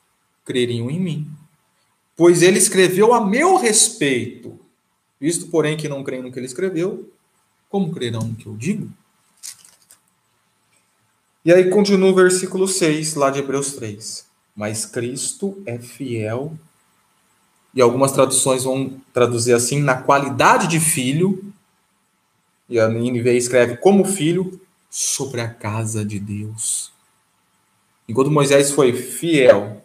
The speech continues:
foi servo, fiel, naquela casa do Antigo Testamento, dando testemunho do Filho, Jesus é fiel como filho, não como servo, como filho, sobre toda a casa de Deus.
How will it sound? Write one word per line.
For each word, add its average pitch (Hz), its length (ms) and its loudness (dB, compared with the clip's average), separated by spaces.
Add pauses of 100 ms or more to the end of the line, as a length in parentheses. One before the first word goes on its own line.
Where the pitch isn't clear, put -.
(960)
foi 143 140 2
servo, 127 720 4 (420)
fiel, 127 800 -2 (140)
naquela 202 520 0
casa 104 600 -6 (1800)
do 110 60 -8
Antigo 110 260 -12
Testamento, 156 600 -6 (180)
dando 110 180 -8
testemunho 110 360 -8
do 110 80 -10
Filho, 190 500 -8 (240)
Jesus 120 400 -2
é 139 80 -2
fiel 135 380 0
como 175 260 2
filho, 160 760 4 (680)
não 113 220 -6
como 220 160 -6
servo, 107 540 -6
como 170 220 -2
filho, 180 580 -2 (720)
sobre 117 360 -6
toda 160 540 -2
a 117 60 -6
casa 117 340 -8
de 104 140 -12
Deus. 98 560 -10